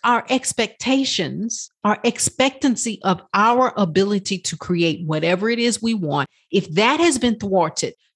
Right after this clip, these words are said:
through our conditioning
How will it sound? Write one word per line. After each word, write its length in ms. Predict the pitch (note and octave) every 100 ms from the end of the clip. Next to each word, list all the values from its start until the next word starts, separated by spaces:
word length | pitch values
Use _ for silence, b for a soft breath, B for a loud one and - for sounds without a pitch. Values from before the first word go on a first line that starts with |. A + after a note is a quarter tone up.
| -
through 460 | G3+ C4 C#4 - -
our 500 | F#3+ G#3 G#3 G#3 G3
conditioning 1300 | G3 F#3+ F3 D3 G3+ G3 F3 D3 - - - F#3